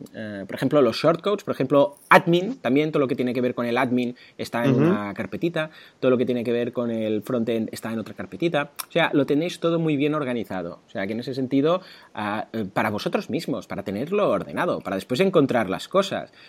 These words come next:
Speaker 1: ¿Qué es un
Speaker 2: Claro.
Speaker 1: shortcode? Ya sabéis que está todo en shortcodes punto P H P. ¿Qué es alguna cosa de una template part? Pues lo tenéis todo en esa carpetita, o sea que perfecto. Yo lo veo muy bien, tenerlo todo muy ordenado, tenerlo, de hecho he visto algunos functions punto P H P que solo son includes.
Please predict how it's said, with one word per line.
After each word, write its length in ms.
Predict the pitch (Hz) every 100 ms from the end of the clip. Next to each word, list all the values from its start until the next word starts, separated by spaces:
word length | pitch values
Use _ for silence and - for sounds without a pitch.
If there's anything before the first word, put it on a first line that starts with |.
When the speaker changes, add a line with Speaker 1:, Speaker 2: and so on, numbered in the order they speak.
| _
Speaker 1:
¿Qué 100 | 196
es 80 | 208
un 100 | 220
Speaker 2:
Claro. 240 | 226 262
Speaker 1:
shortcode? 400 | 190 139 107 80
Ya 100 | 123
sabéis 300 | 123 135 151
que 80 | -
está 220 | 156 156
todo 180 | 160 165
en 60 | 160
shortcodes 460 | 160 147 165 160
punto 280 | - 135 135
P 80 | 127
H 180 | 123 -
P. 280 | 90 147 - - -
¿Qué 80 | -
es 80 | 165
alguna 280 | 208 202 196
cosa 320 | 196 196 185
de 220 | 185 190
una 260 | 190 180 180
template 340 | 180 175 175
part? 340 | 170 208 165 -
Pues 220 | 165 -
lo 140 | 107
tenéis 240 | 98 107 -
todo 360 | 135 151 170
en 140 | - 107
esa 160 | 110
carpetita, 560 | 131 123 104 101 95 -
o 20 |
sea 280 | - 101 90
que 160 | 101 92
perfecto. 640 | - - 131 110 98 82 - - - _
Yo 100 | 135
lo 80 | 196
veo 180 | 226 220
muy 220 | 160 151
bien, 380 | 131 180 233 320 - _ _ _ - - -
tenerlo 400 | 156 151 147 147
todo 320 | 160 165 156
muy 240 | 151 160 160
ordenado, 600 | 143 131 139 185 233 233
tenerlo, 360 | 143 143 147
de 100 | 120
hecho 180 | 143 -
he 140 | 226 131
visto 500 | 135 - 156 139 -
algunos 400 | 120 120 143 131
functions 360 | 139 127 127 -
punto 200 | 131 123
P 60 |
H 160 | 117 113
P 80 | 151
que 80 |
solo 200 | 196 151
son 160 | 151 151
includes. 640 | 151 123 156 98 - -